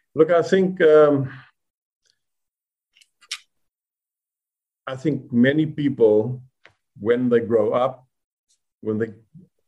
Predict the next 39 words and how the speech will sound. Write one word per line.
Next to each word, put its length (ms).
get 220
presented 500
with 220
presents, 640
you 80
know, 460
at 160
childhood, 720
you 120
believe 360
that 120
this 160
present 480
is 100
uniquely 480
for 140
you. 260
It 100
was 180
made 260
for 80
you 240
somewhere 640
by 140
someone, 720
and 100
your 120
dad 400
or 20
your 160
mom 340
or 120
your 360
grandparents 920
during 300
Christmas 580
or 320
another 420
event 480